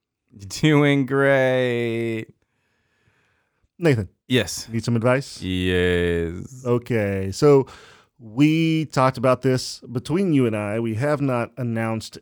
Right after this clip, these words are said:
Speaker 2: anything regarding the changes we're gonna do to Need Advice.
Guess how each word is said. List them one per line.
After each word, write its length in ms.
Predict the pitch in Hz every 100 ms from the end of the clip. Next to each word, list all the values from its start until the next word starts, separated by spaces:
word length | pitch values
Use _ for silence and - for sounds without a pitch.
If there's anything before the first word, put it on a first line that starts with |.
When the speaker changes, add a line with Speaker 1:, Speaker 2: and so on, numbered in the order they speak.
| -
Speaker 2:
anything 720 | 143 139 - 123 117 113 110 -
regarding 960 | 120 117 104 120 117 123 117 104 101 98
the 180 | 151 113
changes 540 | - - 135 151 170 151
we're 120 | 170
gonna 160 | 165
do 160 | 156 165
to 100 | 165
Need 200 | 165 165
Advice. 520 | 160 165 170 185 -